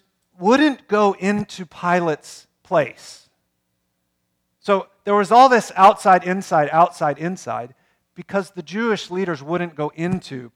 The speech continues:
Pilate's house. They had made up this rule that they, as clean, holy, spiritual men, couldn't go into a dirty Gentile's home, or they'd be un-,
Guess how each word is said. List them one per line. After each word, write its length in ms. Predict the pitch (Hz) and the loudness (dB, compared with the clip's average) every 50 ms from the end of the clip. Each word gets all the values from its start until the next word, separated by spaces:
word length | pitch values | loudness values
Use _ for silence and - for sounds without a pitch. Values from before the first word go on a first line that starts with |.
| _ | _
Pilate's 500 | 156 156 156 151 147 127 120 _ - - _ _ _ _ | -4 -2 -2 -2 -2 -6 -8 _ -18 -20 _ _ _ _
house. 540 | - 165 175 175 131 110 110 _ - _ _ _ _ _ _ _ _ _ _ _ _ _ - | -10 -4 -4 -4 -4 -4 -8 _ -20 _ _ _ _ _ _ _ _ _ _ _ _ _ -6
They 140 | 190 220 | -2 0
had 180 | 240 247 226 185 | 0 0 0 0
made 260 | 185 180 190 208 214 | -2 -2 0 0 2
up 220 | 214 208 208 - - | 4 2 2 2 -4
this 240 | 185 156 - - | -10 -10 -10 -12
rule 580 | 147 156 175 185 165 143 131 127 135 156 156 _ _ - | -10 -6 -4 -4 -2 -2 -4 -6 -6 -10 -12 _ _ -2
that 400 | 156 156 151 151 - _ _ _ _ _ _ _ _ _ _ - | 2 2 2 2 0 _ _ _ _ _ _ _ _ _ _ -4
they, 320 | 160 175 190 196 202 196 | 0 2 2 4 2 2
as 460 | 180 170 170 165 156 135 - - - _ _ _ _ _ _ _ | 4 4 4 4 2 -2 -10 -20 -20 _ _ _ _ _ _ _
clean, 600 | - - - 185 190 196 196 196 196 196 190 170 _ _ _ _ _ | -20 -12 -8 -6 -4 -4 -2 -4 -4 -6 -8 -10 _ _ _ _ _
holy, 800 | _ _ - 180 180 185 190 185 185 180 175 175 170 170 156 _ _ _ | _ _ -6 -2 0 0 0 0 0 0 0 -2 -2 -4 -8 _ _ _
spiritual 680 | _ - - - - 185 185 190 190 185 - - 175 156 | _ -20 -20 -14 -6 -2 0 0 0 -2 -4 -8 -10 -10
men, 520 | 147 156 160 165 151 143 135 135 135 131 _ _ _ _ _ _ _ _ _ | -6 -4 -2 -2 -2 -2 -4 -6 -12 -16 _ _ _ _ _ _ _ _ _
couldn't 360 | _ - 190 196 185 170 156 | _ -8 -6 -6 -6 -6 -6
go 200 | 131 165 160 156 | -4 -2 -2 -2
into 640 | 156 165 170 175 180 175 - - 131 123 120 117 117 117 _ _ _ _ _ _ _ _ _ _ | -2 -4 -6 -6 -6 -8 -10 -14 -16 -16 -18 -20 _ _ _ _ _ _ _ _ _ _ _ _
a 60 | - | -20
dirty 380 | 127 123 156 156 156 156 147 143 | -20 -10 -6 -4 -4 -2 -4 -6
Gentile's 680 | 127 113 151 151 156 151 - 151 139 127 123 123 - | -8 -8 -8 -8 -8 -8 -4 -4 -4 -4 -4 -10 -14
home, 340 | - 147 147 135 120 113 107 _ _ _ _ _ _ _ _ _ _ _ _ _ _ _ _ - | -12 -10 -10 -10 -10 -14 -18 _ _ _ _ _ _ _ _ _ _ _ _ _ _ _ _ -18
or 60 | 135 | -12
they'd 240 | 123 147 147 151 135 | -8 -6 -6 -6 -6
be 160 | 139 139 - | -10 -10 -8
un-, 300 | 143 139 143 147 131 123 | -8 -8 -8 -8 -12 -14